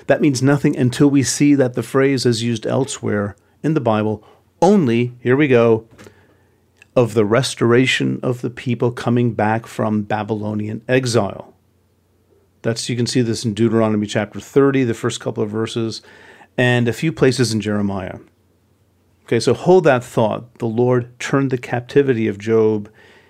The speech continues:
is like return from exile language. Now, medieval Jewish interpreters also noticed that the book of Job describes Job using a lot of phrases that also appear in Isaiah forty and following,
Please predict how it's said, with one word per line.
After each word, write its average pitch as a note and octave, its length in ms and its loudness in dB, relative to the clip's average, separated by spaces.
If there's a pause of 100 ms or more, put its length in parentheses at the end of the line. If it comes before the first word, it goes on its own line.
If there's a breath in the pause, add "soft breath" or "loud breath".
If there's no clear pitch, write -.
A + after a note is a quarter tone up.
(120 soft breath)
is A#2 180 0
like G#2+ 300 0
return A#2 440 0
from A2 260 -4
exile G#2 540 -4
language. G2+ 640 -12 (960)
Now, C3+ 180 0
medieval D#3 480 4
Jewish C3+ 340 2
interpreters B2 600 2
also A#3+ 340 2
noticed G2+ 440 -2
that A#2+ 180 2
the A2+ 80 -4
book B2+ 180 -2
of A2+ 80 0
Job G#2 240 0
describes G#2 460 -4
Job A#2+ 500 2 (380 loud breath)
using D#3 360 4
a C#3+ 40 2
lot B2+ 260 2
of A#2 80 2
phrases E3 560 2
that A#2 140 2
also C#3 300 4
appear B2 380 0
in B2+ 160 0
Isaiah A#2 400 0
forty C#3 600 2
and B2 180 -4
following, B2 600 -2